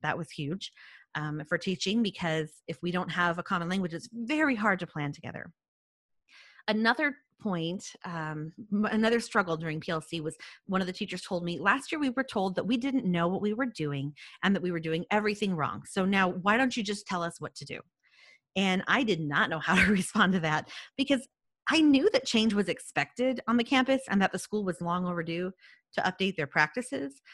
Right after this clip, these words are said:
but I didn't know how that message had been conveyed to the teachers, so I couldn't really speak to it. And it created a really uncomfortable relationship right there. I'm, and I know that teachers had not been directly told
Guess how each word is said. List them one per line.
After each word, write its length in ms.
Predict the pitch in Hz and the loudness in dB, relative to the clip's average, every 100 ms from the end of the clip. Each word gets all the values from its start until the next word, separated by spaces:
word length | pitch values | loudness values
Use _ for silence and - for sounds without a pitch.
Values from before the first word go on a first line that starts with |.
| - - | -16 -2
but 80 | 240 | 2
I 80 | 247 | 2
didn't 420 | 269 381 269 190 | 2 0 2 2
know 240 | 180 190 | 2 0
how 200 | 165 170 | 2 0
that 180 | 185 185 | 0 -2
message 400 | 180 175 - 202 | -2 -2 -2 -2
had 120 | 185 | -2
been 180 | 170 165 | -2 -2
conveyed 480 | 175 175 156 160 185 | -2 -2 0 -2 -2
to 100 | 208 | -4
the 80 | 202 | -6
teachers, 600 | 202 226 - 240 233 - | -4 -6 -2 -2 -2 -4
so 100 | 208 | -2
I 100 | 196 | -2
couldn't 360 | - 311 320 | -4 -6 -4
really 260 | 202 202 190 | -4 -2 -4
speak 400 | - - 151 - - | -6 -8 -8 -8 -12
to 100 | 143 | -12
it. 220 | - - - - - | -12 -16 -20 -20 -6
And 80 | 208 | -6
it 80 | 208 | -2
created 280 | 269 262 247 | -2 0 -2
a 60 | |
really 460 | 190 196 240 247 240 | -2 0 2 2 0
uncomfortable 680 | 190 196 - 190 185 175 160 | -2 -2 -2 -4 -4 -6 -4
relationship 680 | 151 151 151 196 180 226 - | -4 -4 -4 -6 -6 -6 -4
right 140 | 220 - | -4 -4
there. 300 | 214 214 220 - - - - | -4 -2 -4 -12 -20 -18 0
I'm, 200 | - 285 - | 0 0 0
and 140 | 247 | 0
I 100 | 269 | 4
know 300 | 240 208 208 | 4 2 0
that 180 | 202 - | -2 -6
teachers 320 | 214 196 - | -8 -6 -6
had 120 | 180 | -4
not 200 | 175 160 | -2 0
been 140 | 170 170 | -2 -2
directly 440 | 147 170 170 165 - - | 0 0 0 -8 -8 -8
told 380 | 135 170 240 | -4 -4 -4